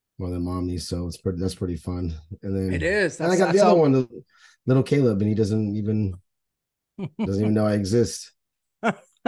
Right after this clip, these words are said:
Speaker 2: Well, he do-, yeah, mine is, uh, my kids are like that too. Um, but yeah, right now, uh, so we're gonna kinda,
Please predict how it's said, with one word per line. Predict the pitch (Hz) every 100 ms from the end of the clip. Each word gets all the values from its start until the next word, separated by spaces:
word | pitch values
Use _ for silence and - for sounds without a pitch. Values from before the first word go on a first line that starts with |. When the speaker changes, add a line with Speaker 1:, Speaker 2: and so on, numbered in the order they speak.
| 262 _ - - _ _ _ - 107
Speaker 2:
Well, | 90 165 165 156 - -
he | 170
do-, | 175 170 _ _ _ _ _ _ _
yeah, | 156 156
mine | 160 180 190
is, | 175 156
uh, | 160 143
my | 139
kids | 143 151 127
are |
like | 135 127
that | 135 120
too. | - 127 117 _ _ _
Um, | 131 135 131 113 - _ _ _ _ -
but | 160 156 - _
yeah, | 185 196 196
right | 185 175
now, | 196 214 214
uh, | 180 190 185 185 180 175
so | - 196
we're | 190
gonna | 202 196
kinda, | 202 202 190 185 175 165